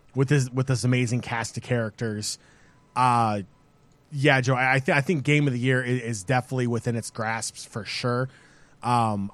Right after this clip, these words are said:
I think this is a must-buy for any PlayStation, uh, gamer out there. Uh, if wh-, if you have a P S four or a P S five, five, this is a must-buy, a hundred percent. And this is a, a, a game you cannot miss. Uh,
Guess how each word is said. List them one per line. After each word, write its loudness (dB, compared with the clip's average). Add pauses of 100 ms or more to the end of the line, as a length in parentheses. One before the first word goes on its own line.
I 0
think 0
this 0
is 0
a 2
must-buy 2
for -8
any -2
PlayStation, -4
uh, -2
gamer -4
out -4
there. 0 (460)
Uh, -2
if -8
wh-, -2
if -4
you 0
have -2
a -10
P -2
S -4
four 0
or 2
a -2
P -8
S -4
five, 0 (160)
five, -2 (380)
this -2
is 2
a 2
must-buy, -2
a -12
hundred -2
percent. -6 (720)
And 2
this 0
is -2
a, 2 (120)
a, -6
a -6
game 2
you 0
cannot -6
miss. -6 (460)
Uh, -8